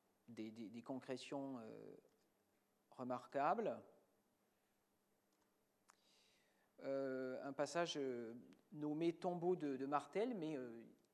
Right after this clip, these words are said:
il n'y a, il n'y a pas de, de sépulture, de, de, il n'y a pas de tombeau, bien sûr, dans ce,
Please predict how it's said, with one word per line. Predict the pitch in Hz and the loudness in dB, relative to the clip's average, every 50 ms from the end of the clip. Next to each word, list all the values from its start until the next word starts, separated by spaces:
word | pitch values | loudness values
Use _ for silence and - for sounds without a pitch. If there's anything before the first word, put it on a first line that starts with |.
| _ _ _ _ - | _ _ _ _ -16
il | - 123 | -12 -10
n'y | 120 120 | -8 -8
a, | - - | -8 -8
il | 123 | -10
n'y | 120 | -10
a | 120 | -2
pas | 120 156 147 | 2 2 4
de, | 147 127 117 113 | 4 2 -2 -6
de | 110 113 113 113 | -8 -12 -14 -14
sépulture, | - - - 127 123 - 127 117 120 - - 143 143 147 143 131 117 | -16 -10 -10 -10 -8 -8 -10 -10 -10 -12 -12 -8 -6 -6 -6 -6 -8
de, | 107 110 | -10 -10
de, | 110 113 113 113 113 113 120 117 - - | -12 -12 -12 -14 -14 -16 -16 -18 -18 -18
il | 123 | -16
n'y | 123 113 | -18 -8
a | |
pas | - 123 120 | -6 -4 -4
de | 113 | -4
tombeau, | 110 - 139 131 127 127 131 131 123 | -2 -2 -2 -2 0 0 -2 -2 -2
bien | 120 113 113 | -4 -6 -10
sûr, | - - - 123 117 | -10 -10 -10 -8 -8
dans | 113 110 107 | -8 -8 -10
ce, | - - - 120 113 113 113 110 | -12 -10 -8 -8 -6 -6 -8 -10